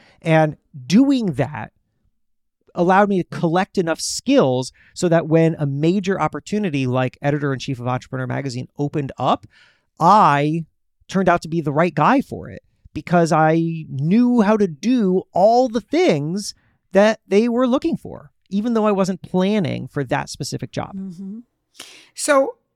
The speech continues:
Speaker 2: the reason I think your job is so sexy is because of what you just said, that what we, we,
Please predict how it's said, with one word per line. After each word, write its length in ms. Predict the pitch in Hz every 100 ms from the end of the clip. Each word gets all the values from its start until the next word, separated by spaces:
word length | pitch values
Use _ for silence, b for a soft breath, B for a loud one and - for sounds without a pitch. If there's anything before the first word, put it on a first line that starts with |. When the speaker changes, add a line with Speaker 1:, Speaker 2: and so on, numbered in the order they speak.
| _ - _ _ _ _ _ _ _ _
Speaker 2:
the 120 | 220 247
reason 440 | 262 302 302 320
I 120 | 285
think 360 | 196 240 226 208
your 120 | 220
job 300 | 190 208 202
is 120 | 196
so 180 | - 214
sexy 560 | 190 - 202 - - 196 320
is 120 | 175
because 280 | 196 196 190
of 80 | 180
what 160 | 202
you 100 | 214
just 200 | 180 180
said, 320 | - 247 220 b b b b b b _ -
that 320 | 226 226 - _ _ _ _ _ _
what 280 | 415 226 240
we, 140 | 254 277 262
we, 160 | 226